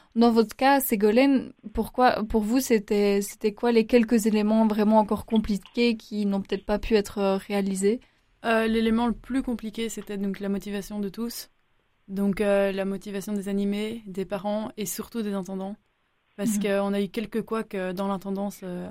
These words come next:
Speaker 2: à cause de ça. Donc, c'est vraiment, il faut que tout le monde soit motivé à cent pour cent dans le projet,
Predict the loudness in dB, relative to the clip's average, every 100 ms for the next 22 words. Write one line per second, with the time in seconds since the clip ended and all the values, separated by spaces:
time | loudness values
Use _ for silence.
0 | -10 -12 -8 -6 -6 -4 -4 -4 -6 -8
1 | -4 -2 -2 -4 -8 -10 -2 0 0 -2
2 | -6 -4 -4 -4 -8 -8 -6 -6 -8 -6
3 | -4 -6